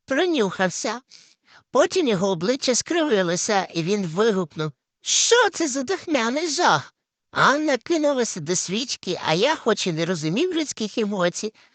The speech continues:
але точно відчував, що ця ароматерапія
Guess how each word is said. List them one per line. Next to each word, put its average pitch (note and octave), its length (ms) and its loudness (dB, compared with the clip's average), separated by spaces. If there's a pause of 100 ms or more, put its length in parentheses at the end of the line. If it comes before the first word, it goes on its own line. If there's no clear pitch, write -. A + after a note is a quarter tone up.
(140)
але A#3 240 2
точно D4 480 0
відчував, F#3 640 0
що - 300 -4
ця C#4 200 0
ароматерапія E3 1200 0